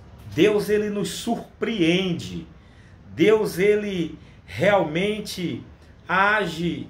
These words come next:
de forma poderosa e de forma extraordinária.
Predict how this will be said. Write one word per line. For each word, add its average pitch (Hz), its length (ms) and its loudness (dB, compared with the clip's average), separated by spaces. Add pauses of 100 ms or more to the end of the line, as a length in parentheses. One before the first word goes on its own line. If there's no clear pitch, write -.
(240)
de 170 120 -4
forma 175 800 0 (120)
poderosa 175 720 2
e 165 40 -2
de 156 100 -4
forma 156 680 -2 (420)
extraordinária. 156 1400 0